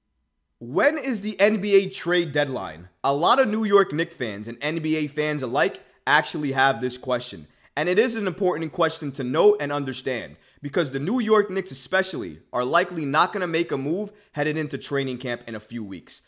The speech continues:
So because of that, everybody is looking at what they could potentially do during the season and next season. So when is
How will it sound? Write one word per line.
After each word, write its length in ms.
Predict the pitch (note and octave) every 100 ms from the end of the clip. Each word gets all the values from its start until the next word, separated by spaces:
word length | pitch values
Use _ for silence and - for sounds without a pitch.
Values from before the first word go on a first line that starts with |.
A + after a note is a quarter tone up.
| _
So 160 | - C3+
because 400 | C3 F3 B3 F#3+
of 60 |
that, 320 | C#3+ C3 B2+ - _ -
everybody 480 | E3 F#3 E3+ D#3 D#3
is 120 | B2
looking 320 | C#3 C#3 C#3
at 120 | C3
what 160 | C3+ C3+
they 100 | C3+
could 120 | A2+
potentially 480 | - - D#3+ D#3+ C#3+
do 240 | A#2+ C3+
during 300 | A#2 B2+ A#2+
the 80 | G2+
season 500 | - F3+ F#3 G#3 G#3 - _ _
and 220 | C#3+ C#3
next 260 | C#3 C#3 -
season. 320 | A2+ F#2+ - _ _ _ _ _
So 180 | - E3
when 300 | D#3+ C#4 D#4
is 440 | C4 C4 A3+ F#3